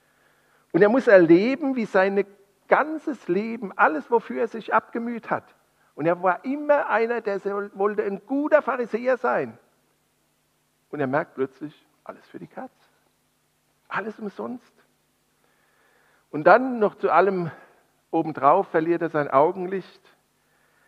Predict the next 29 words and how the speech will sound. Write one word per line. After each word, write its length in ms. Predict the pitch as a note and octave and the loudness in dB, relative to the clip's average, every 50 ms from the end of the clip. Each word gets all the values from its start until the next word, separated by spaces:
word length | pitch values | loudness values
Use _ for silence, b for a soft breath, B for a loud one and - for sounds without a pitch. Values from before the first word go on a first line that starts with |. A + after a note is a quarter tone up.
| _ _ _ | _ _ _
Er 120 | - A2+ | -12 -12
sieht 320 | - - D3+ E3 E3+ - | -10 -10 -10 -10 -10 -8
nichts 240 | F3 D#3+ D#3+ - - | -8 -10 -10 -10 -8
mehr. 180 | D3+ C#3+ B2+ B2 | -6 -4 -4 -4
Drei 320 | - - B2+ - D#3 E3 | -6 -8 -4 -2 -2 -2
Tage 460 | E3 - - C#3+ C3 C3+ C#3+ D#3 E3 | -2 -6 -6 -2 -2 0 -2 -2 -4
lebt 260 | D3+ C#3+ C#3+ C#3 - - | -6 -6 -6 -8 -6 -6
er 80 | C3 | -6
in 140 | B2+ A#2+ A#2+ | -6 -6 -4
Dunkelheit 640 | - D#3 D#3+ E3 E3 D#3+ D3 C3+ C#3+ C#3+ C#3+ D3 C#3+ | -4 -4 -4 -4 -8 -8 -6 -4 -4 -4 -4 -6 -8
und 140 | C3+ C3+ C3 | -12 -12 -12
ist 200 | B2+ - _ _ | -14 -14 _ _
mit 160 | C3 A#2+ - _ | -14 -14 -14 _
sich 120 | - B2 - | -16 -16 -14
selbst 360 | _ - A#2+ C3 - _ _ | _ -8 -8 -8 -8 _ _
allein. 460 | - B2+ A#2+ A2 A2 C3 D#3+ G3+ G#3+ E3+ | -8 -6 -6 -4 -2 -2 -4 -4 -4 -8
Und 140 | C3+ C#3 B B B B B B B B B B B B B B B B B B B B _ _ | -10 -12 B B B B B B B B B B B B B B B B B B B B _ _
ja, 200 | - - - A3+ | -10 -8 -6 -6
ich 160 | E3 D#3 - _ | -6 -8 -8 _
kann 160 | - - A#2 | -12 -12 -12
mir 80 | A#2 | -12
schon 220 | C3 - C#3 C3+ - | -14 -14 -14 -14 -12
vorstellen, 420 | - D3 D#3+ D3 - D3 C#3+ C3+ | -10 -12 -12 -8 -8 -10 -8 -8
was 140 | B2 A2+ B2 | -10 -12 -10
in 80 | B2 B2+ | -8 -8
dem 100 | A#2 A2+ | -8 -10
Paulus 400 | - - G#2+ B2 A#2+ - - _ | -8 -6 -6 -6 -6 -8 -10 _
da 100 | A#2 - | -10 -10
abging. 480 | - A#2+ - _ _ A#2+ A2 A#2+ A#2+ | -10 -12 -14 _ _ -18 -18 -18 -20